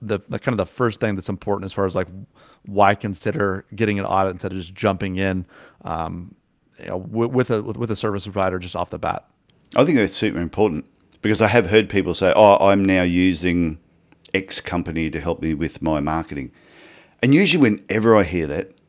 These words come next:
Speaker 2: it's always the same thing. It's always online. I was at a, I was on a, a cruise a couple of months back, a b-, boat cruise, and I was one of the speakers there in this little mar-, in the marketing sort of section. And there was myself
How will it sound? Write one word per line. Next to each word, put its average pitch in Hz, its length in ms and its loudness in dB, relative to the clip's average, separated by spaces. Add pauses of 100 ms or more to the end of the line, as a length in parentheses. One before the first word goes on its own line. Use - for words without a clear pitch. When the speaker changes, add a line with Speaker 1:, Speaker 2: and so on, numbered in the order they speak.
(200)
Speaker 2:
it's - 240 -6
always 101 360 0
the 85 60 -12
same 82 220 -4
thing. 78 200 -10 (720)
It's 90 140 -4
always 117 180 6
online. 80 480 0 (880)
I 98 80 8
was 98 200 2
at 90 140 4
a, 87 280 2
I - 40 -2
was 85 160 -4
on 85 120 -2
a, 82 200 -4 (140)
a - 140 -8 (100)
cruise 90 460 0
a - 20 -20 (100)
couple - 180 -8
of 85 60 0
months 78 160 -4
back, 69 200 -6 (1040)
a 82 100 -2
b-, 71 120 -10
boat 92 220 2
cruise, 78 260 -4
and 85 80 -2
I 82 40 -2
was 78 100 -4
one 82 120 -4
of 78 40 -4
the 73 60 -8
speakers 92 400 -2
there 80 100 -2
in 78 80 -2
this 76 160 -8
little 82 320 -4
mar-, 85 280 -2
in 85 80 -2
the 82 40 -2
marketing 85 600 -4 (440)
sort 82 240 -6
of 78 60 -6
section. 71 440 -6 (520)
And 87 140 -2
there 92 60 0
was 90 120 -4
myself 139 540 2